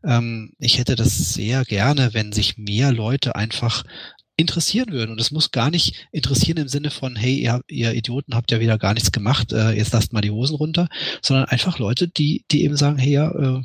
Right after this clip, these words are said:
ich hab euch ja hier auch gewählt und ich würd jetzt mal gern wissen, wie läuft's denn so?“ und so weiter, ne? Den meisten Leuten,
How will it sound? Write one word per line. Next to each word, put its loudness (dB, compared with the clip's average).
ich -4
hab -4
euch 0
ja 0
hier 2
auch -2
gewählt 2
und -4
ich -6
würd -4
jetzt -2
mal 2
gern 2
wissen, -2
wie 0
läuft's 0
denn 0
so?“ 2
und -4
so 0
weiter, 2
ne? 0
Den 0
meisten 2
Leuten, -6